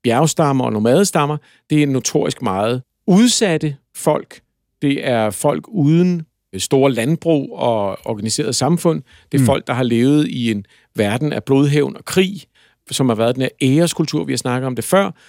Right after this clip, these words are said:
Speaker 1: Så ser vi en struktur, hvor at manden, overhovedet i familien, er den, der er garant for, men også, øhm, hvad kan man sige, værhane for familiens ære. Og det har alle været interesseret i, at hans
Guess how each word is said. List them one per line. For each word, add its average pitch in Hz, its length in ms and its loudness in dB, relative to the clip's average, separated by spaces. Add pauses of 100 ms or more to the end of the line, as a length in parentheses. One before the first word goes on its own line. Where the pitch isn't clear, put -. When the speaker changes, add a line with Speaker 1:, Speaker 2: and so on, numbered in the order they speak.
(140)
Speaker 1:
Så - 120 -4
ser 185 260 2
vi 180 140 -2
en 151 80 0
struktur, 156 460 -6
hvor 139 300 0
at 135 220 -4 (340)
manden, 151 600 0 (340)
overhovedet 139 500 2
i 120 40 0
familien, 139 580 -2 (480)
er 123 140 2
den, - 300 0 (100)
der 120 180 0 (400)
er 110 240 2 (300)
garant 180 420 0
for, 160 200 0
men 135 240 0
også, 131 480 0 (220)
øhm, 107 440 0
hvad 107 240 -6
kan 113 120 -8
man 113 80 -2
sige, 117 300 -4
værhane 147 600 4 (280)
for 123 300 -2 (140)
familiens 131 640 0
ære. 92 300 -2 (260)
Og - 100 -4
det 160 80 4
har 165 120 0 (120)
alle 175 340 4
været 156 180 2
interesseret 170 600 -2
i, 156 200 -4
at 127 120 -4
hans 123 320 -2